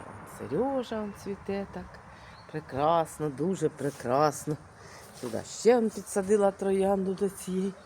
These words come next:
Ось він, Сережа. О, ось такий дуже красунчик. А як його дуже багато цвіте, то він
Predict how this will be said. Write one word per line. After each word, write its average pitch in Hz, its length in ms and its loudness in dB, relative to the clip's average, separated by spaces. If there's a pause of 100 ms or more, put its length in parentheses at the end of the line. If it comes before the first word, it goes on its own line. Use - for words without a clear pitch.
(560)
Ось 113 260 -6
він, 110 140 -10 (120)
Сережа. 107 480 -8
О, 113 60 -10 (1040)
ось - 80 -18
такий - 460 -12 (220)
дуже 117 220 -10
красунчик. - 960 -8 (840)
А 123 80 4
як - 260 4
його 135 160 0
дуже 220 380 6
багато 214 440 8
цвіте, 202 500 0 (420)
то 127 60 -8
він 156 320 0